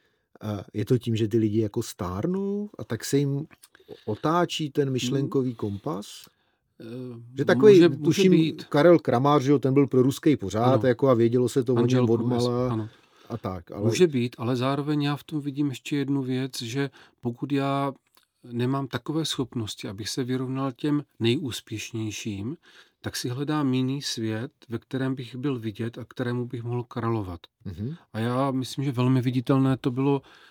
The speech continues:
Speaker 2: třeba u Vladimíra Mečera, když řekl: „Dobře,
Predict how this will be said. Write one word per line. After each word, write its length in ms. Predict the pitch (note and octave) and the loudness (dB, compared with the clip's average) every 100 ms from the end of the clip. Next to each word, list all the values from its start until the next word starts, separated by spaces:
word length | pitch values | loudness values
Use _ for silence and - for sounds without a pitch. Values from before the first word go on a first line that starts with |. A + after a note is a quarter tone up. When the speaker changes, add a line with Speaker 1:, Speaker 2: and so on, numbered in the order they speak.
| _ _ _ | _ _ _
Speaker 2:
třeba 180 | - - | -8 -6
u 60 | A#2+ | -4
Vladimíra 500 | B2 B2 B2+ C3 B2+ | -4 -2 -2 0 -2
Mečera, 420 | B2 - C3 C3 | -4 -4 -4 -2
když 200 | B2 B2 | -4 -4
řekl: 340 | B2+ - C#3+ | -6 -4 -4
„Dobře, 380 | B2+ D3+ C3+ F#2+ | -2 -4 -4 -8